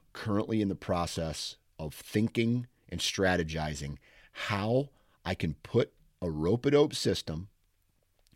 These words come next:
or a mock scrape kit within shooting range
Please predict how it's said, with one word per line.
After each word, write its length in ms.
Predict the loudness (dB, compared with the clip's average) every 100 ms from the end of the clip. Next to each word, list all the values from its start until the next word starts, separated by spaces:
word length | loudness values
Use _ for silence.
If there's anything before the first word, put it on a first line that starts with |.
| 0
or 160 | 2
a 60 | 2
mock 440 | 0 -2 -4 -4
scrape 520 | -6 2 4 2 -2
kit 320 | -2 0 0 -4 -20 -20 _ -20 _ -20 -20 -20 _ _ _ _ _
within 340 | 2 4 6 4
shooting 380 | 4 2 2
range 440 | 0 -2 -4 -6